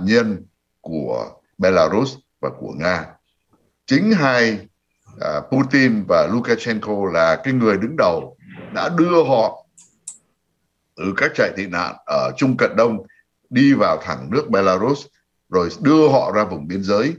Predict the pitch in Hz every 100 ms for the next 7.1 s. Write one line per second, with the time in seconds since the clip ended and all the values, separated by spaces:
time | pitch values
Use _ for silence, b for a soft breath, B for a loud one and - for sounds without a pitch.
0 | b b b _ 76 76 139 127 - 95
1 | 57 69 62 58 - - 78 82 - _
2 | _ _ 110 113 196 110 90 113 92 76
3 | 69 - 131 127 _ _ _ - - 71
4 | 107 170 160 90 87 85 123 98 - -
5 | _ b b _ - 160 180 101 78 -
6 | 113 110 92 80 73 - - 98 78 87
7 | 64